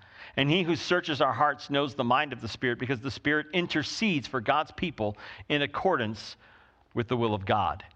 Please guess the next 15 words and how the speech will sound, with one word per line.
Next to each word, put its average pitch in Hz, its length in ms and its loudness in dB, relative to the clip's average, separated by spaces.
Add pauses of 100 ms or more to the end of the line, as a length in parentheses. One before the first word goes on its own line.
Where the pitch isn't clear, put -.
(300)
And 147 80 -2
so 196 120 4
the 180 80 0
creation 185 640 2
groans. 123 480 0 (180)
We 190 200 4
groan 180 400 4
inwardly. 147 640 2 (180)
And 160 260 0 (240)
Paul 247 300 4
says 165 460 2
that 151 120 -6
the 139 100 2
Holy 220 380 0
Spirit 151 720 0